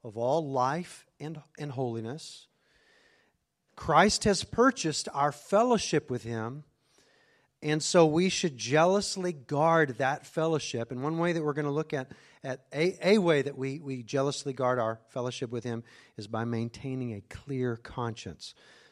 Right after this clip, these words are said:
So that's where we're going this morning. And in order to get there, I'm gonna invite you to, to stand with me. We're gonna read all of these two chapters all at once.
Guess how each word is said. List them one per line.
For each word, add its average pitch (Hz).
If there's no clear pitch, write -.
So -
that's 156
where 202
we're 180
going 156
this 123
morning. 110
And 113
in 139
order 160
to 165
get 160
there, 147
I'm 139
gonna 127
invite 131
you 131
to, 120
to 113
stand 127
with 131
me. 117
We're 117
gonna 147
read 131
all 180
of 156
these 156
two 156
chapters -
all 120
at 113
once. 113